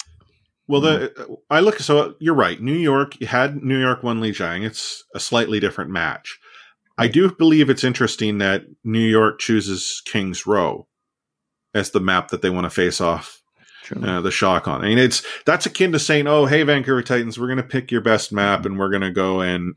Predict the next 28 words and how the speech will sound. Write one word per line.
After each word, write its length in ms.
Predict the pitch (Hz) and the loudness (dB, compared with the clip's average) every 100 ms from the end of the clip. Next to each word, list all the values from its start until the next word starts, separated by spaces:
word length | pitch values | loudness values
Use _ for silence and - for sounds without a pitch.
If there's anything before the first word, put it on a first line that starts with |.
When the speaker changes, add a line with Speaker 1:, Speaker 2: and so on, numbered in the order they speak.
| - | -8
Speaker 1:
and, 460 | 95 87 87 82 | -6 -6 -6 -4
uh, 240 | 87 87 85 _ - - - - | -2 0 -4 _ -20 -20 -20 -8
uh, 220 | - 85 85 | 0 2 2
roll 340 | 80 92 98 | 2 4 4
you." 240 | 90 78 76 - - | 4 2 -2 -14 -12
Uh, 80 | - - - - 147 175 180 _ _ _ _ _ | -10 -10 -10 -12 -14 -14 -16 _ _ _ _ _
the 120 | 165 | -2
Shock 160 | 160 135 | 4 4
are 40 | |
Speaker 2:
Especially 260 | 131 127 120 | 4 4 4
Speaker 1:
not 140 | 117 | 2
the 80 | 104 | -4
Titans. 680 | - 120 95 80 - - - _ _ | -2 -2 -2 -12 -16 -16 -18 _ _
Speaker 2:
Especially 840 | 151 190 - 233 349 392 370 220 202 165 160 143 - - 127 | -2 -2 0 -2 0 2 2 0 -6 -8 -14 -14 -18 -20 -14
due 140 | - 196 | -4 0
to 80 | 233 | 2
the 100 | 160 | 2
fact 300 | 214 202 185 | 2 0 0
that 60 | |
they 100 | 143 | 0
didn't 240 | 127 156 156 | 2 0 0
even 200 | 151 135 | 0 0
try 340 | - 139 151 | 2 4 4
their 400 | 160 131 123 101 | 4 4 4 0
trademark, 800 | - 143 147 127 135 127 - - - | -4 0 0 2 0 0 -6 -18 0
uh, 320 | 113 117 113 | 4 6 6
Bastion 560 | 101 - 143 - - 143 | 4 2 2 0 -6 -4
attack 540 | 123 131 131 143 - | -4 0 2 0 -4